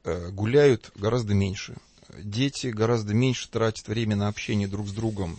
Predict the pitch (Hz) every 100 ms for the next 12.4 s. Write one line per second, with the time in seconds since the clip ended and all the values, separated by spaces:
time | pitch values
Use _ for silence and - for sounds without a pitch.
0 | - 87 - 95 92 98 92 101 104 98
1 | 104 113 160 165 165 - - - 117 98
2 | 98 110 123 120 98 127 156 127 131 160
3 | - 101 - 131 120 - - 107 - 110
4 | 113 165 180 135 107 101 95 107 110 -
5 | 117 107 - 98 92 - 104 98 107 -
6 | 101 95 92 90 101 160 170 151 - 139
7 | 127 131 127 135 117 110 110 110 110 104
8 | 107 - 110 - - - - - 120 117
9 | 104 - 98 87 87 92 95 101 139 175
10 | - 110 147 117 - _ _ _ - -
11 | 98 95 143 156 117 - 107 - 107 -
12 | - 202 143 98